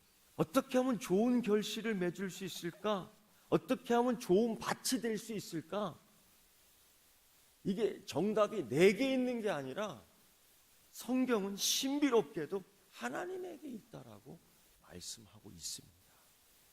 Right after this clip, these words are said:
이천십팔 년도 우리 그리스도인에게 또 다른 이름은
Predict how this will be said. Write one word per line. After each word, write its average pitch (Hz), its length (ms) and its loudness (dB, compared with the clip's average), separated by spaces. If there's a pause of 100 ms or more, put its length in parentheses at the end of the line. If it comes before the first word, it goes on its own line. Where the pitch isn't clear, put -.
(540)
이천십팔 196 840 -6
년도 160 400 -10 (920)
우리 220 220 0
그리스도인에게 196 1080 2
또 - 180 -2
다른 240 360 2
이름은 139 640 -4